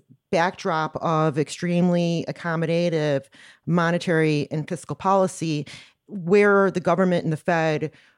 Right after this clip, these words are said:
if they had to act, they would act, and they've got the tools to act. So again,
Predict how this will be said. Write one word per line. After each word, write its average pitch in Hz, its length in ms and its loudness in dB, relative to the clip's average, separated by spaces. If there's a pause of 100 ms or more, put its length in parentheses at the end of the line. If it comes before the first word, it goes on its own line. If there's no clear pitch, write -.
(560)
if 185 160 -2
they 175 80 2
had 180 240 2
to 202 120 -2
act, 160 300 -4
they 160 120 -4
would 151 280 0
act, - 520 -10 (220)
and 165 220 0
they've 160 140 -2
got 156 180 -2
the 143 80 -10
tools 156 400 -6
to - 160 -14
act. 113 400 -10 (320)
So 185 220 2
again, 170 520 2